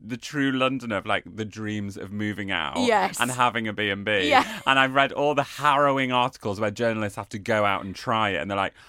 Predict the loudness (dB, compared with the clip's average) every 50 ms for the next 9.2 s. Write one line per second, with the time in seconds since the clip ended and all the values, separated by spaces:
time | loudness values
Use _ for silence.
0 | -20 -20 -20 _ _ -16 -14 -6 -6 -4 -4 -4 -6 -8 -6 -4 -4 -2 -2 -4
1 | -4 -6 -4 -2 -2 -2 -2 -4 -8 -16 -8 0 0 2 2 4 2 2 2 0
2 | 0 0 2 2 4 4 4 4 4 4 4 4 6 6 6 4 4 2 2 2
3 | 2 2 0 -2 -2 0 0 0 0 0 -2 -2 -2 0 0 -2 -2 -2 -2 -2
4 | -2 -2 -2 -6 -8 -8 -4 -2 -2 0 0 0 0 -2 -2 -2 -6 -12 -8 -4
5 | 0 0 0 0 0 -2 -4 -4 -2 0 0 0 0 2 2 2 4 2 2 0
6 | -2 0 0 0 0 2 2 0 0 0 -4 -18 -10 -2 0 2 6 8 10 10
7 | 10 10 10 10 10 10 10 10 8 6 4 4 4 4 6 8 8 8 10 10
8 | 8 8 8 6 8 6 8 8 10 10 10 12 10 10 8 6 2 2 2 4
9 | 4 4 2